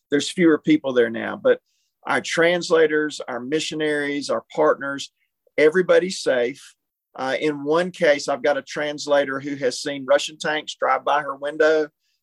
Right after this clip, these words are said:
um, a shell, a missile hit near their apartment building and blew the windows out.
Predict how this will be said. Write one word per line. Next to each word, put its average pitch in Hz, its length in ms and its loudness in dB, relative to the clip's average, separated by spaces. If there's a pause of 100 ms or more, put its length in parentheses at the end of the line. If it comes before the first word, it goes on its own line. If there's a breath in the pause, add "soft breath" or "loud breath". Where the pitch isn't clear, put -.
(120)
um, 117 500 -4
a 120 80 0
shell, 151 720 2
a 123 100 -6
missile 151 400 -4
hit 139 240 -10
near 139 240 -6
their 127 140 2
apartment 147 520 -2
building 147 360 -2
and 120 120 -8
blew 143 220 0
the 131 120 -4
windows 151 360 -4
out. 156 320 2